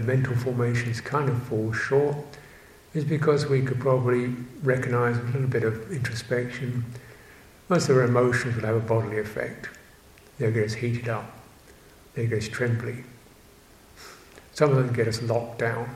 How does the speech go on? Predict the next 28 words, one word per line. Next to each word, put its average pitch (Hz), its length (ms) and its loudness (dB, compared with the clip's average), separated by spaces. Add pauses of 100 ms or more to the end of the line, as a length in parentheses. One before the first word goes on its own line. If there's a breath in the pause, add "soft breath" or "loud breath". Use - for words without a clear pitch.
(160)
We 110 60 -8
feel 110 180 -8
gripped 117 460 -4
and 113 120 -6
tense. - 500 -10 (1900 loud breath)
Some 139 200 2
of 139 60 2
us 139 60 0
get 151 220 2
fidgety, 185 600 -2 (840)
restless, 120 420 0
doubt. 135 340 -2
You 131 140 -6
get 127 100 -8
fidgety, 135 580 -6 (100)
mind 120 240 -10
scurries 113 640 -4 (640 loud breath)
in 131 100 0
the 131 60 0
body. 135 340 0 (1700 loud breath)
So - 160 0
at 147 80 6
a 143 60 6
very, 143 600 6 (320)
uh, - 460 -2 (640)
primary 143 400 4
non-verbal 120 720 4
level, 120 420 -6